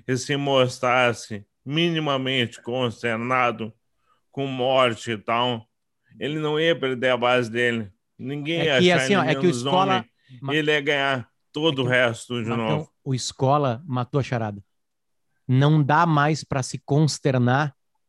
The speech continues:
Speaker 2: se tu participou, mesmo que indiretamente, de uma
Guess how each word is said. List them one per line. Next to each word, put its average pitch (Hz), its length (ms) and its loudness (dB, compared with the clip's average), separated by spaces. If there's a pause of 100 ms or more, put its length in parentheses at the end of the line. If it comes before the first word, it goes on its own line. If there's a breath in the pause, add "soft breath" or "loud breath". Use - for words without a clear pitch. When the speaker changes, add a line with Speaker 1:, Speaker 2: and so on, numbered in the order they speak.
(260)
Speaker 2:
se - 180 -10
tu 165 100 0
participou, 160 1040 2 (560)
mesmo 165 400 2
que 160 200 -4
indiretamente, 160 1160 -2 (540)
de 127 160 0
uma 165 360 2